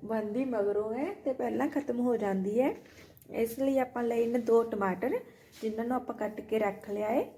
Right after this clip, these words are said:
ਉਸ ਲਈ ਆਪਾਂ ਲਈਏ ਅਦਰਕ, ਇਸ ਨੂੰ ਵੀ ਆਪਾਂ ਕੱਟ ਕੇ ਰੱਖ ਲਿਆ ਹੈ। ਆਪਾਂ ਚਾਰ ਤੋਂ ਪੰਜ ਹਰੀਆਂ ਮਿਰਚਾਂ ਲਈਆਂ ਨੇ, ਇੱਕ ਚਮਚਾ ਆਪਾਂ ਘਿਓ ਦਾ ਲਿਆ ਹੈ। ਇਸ ਲਈ ਆਪਾਂ ਲਿਆ ਹੋਇਆ ਹਰਾ ਧਨੀਆ,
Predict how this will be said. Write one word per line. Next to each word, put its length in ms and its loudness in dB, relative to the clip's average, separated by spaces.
ਉਸ 220 -2
ਲਈ 380 0
ਆਪਾਂ 220 -2
ਲਈਏ 360 2
ਅਦਰਕ, 380 -2
ਇਸ 180 -4
ਨੂੰ 140 -2
ਵੀ 200 0
ਆਪਾਂ 340 -4
ਕੱਟ 240 -4
ਕੇ 160 -6
ਰੱਖ 300 -4
ਲਿਆ 160 0
ਹੈ। 120 2
ਆਪਾਂ 240 0
ਚਾਰ 260 2
ਤੋਂ 140 -2
ਪੰਜ 240 -4
ਹਰੀਆਂ 320 -6
ਮਿਰਚਾਂ 340 -4
ਲਈਆਂ 300 -2
ਨੇ, 180 0
ਇੱਕ 260 -6
ਚਮਚਾ 340 -4
ਆਪਾਂ 180 -6
ਘਿਓ 180 0
ਦਾ 120 -2
ਲਿਆ 220 2
ਹੈ। 180 2
ਇਸ 240 -4
ਲਈ 180 -4
ਆਪਾਂ 220 -4
ਲਿਆ 200 -2
ਹੋਇਆ 220 -2
ਹਰਾ 300 0
ਧਨੀਆ, 440 0